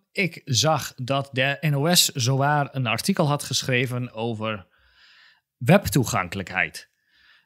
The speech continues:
Ehm, er is schijnbaar een onderzoek geweest door een, eens even kijken, een vakblad Twinkel en een webshopontwikkelaar. En die hebben onderzoek gedaan naar een aantal grote webwinkels van Nederland over hoe het zit met hun toegankelijkheid.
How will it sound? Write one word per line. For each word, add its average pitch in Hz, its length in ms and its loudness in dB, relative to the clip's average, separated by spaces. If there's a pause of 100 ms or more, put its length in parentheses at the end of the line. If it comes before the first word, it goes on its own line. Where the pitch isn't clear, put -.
Ehm, 110 680 -6
er 120 100 -8
is 131 80 -2
schijnbaar 123 500 0
een 110 120 -6
onderzoek 147 340 -2
geweest 131 640 0 (220)
door 110 800 -2 (220)
een, 98 540 -16 (1120)
eens - 160 -2
even 95 140 -6
kijken, 139 240 0
een 117 60 0
vakblad - 680 0
Twinkel 151 600 2
en 123 320 -2
een 113 140 -6
webshopontwikkelaar. 110 1200 -2
En 120 100 -12
die 107 120 -6
hebben 110 220 -6
onderzoek 110 360 -8
gedaan 104 440 -6
naar 101 420 -6 (600)
een 120 320 2
aantal 135 320 2
grote 139 480 0
webwinkels 135 1000 -2
van 123 160 0
Nederland 113 720 -2
over 107 260 -4
hoe 117 160 -4
het 110 100 -2
zit 127 180 -2
met 117 120 -6
hun 120 140 0
toegankelijkheid. 131 840 -2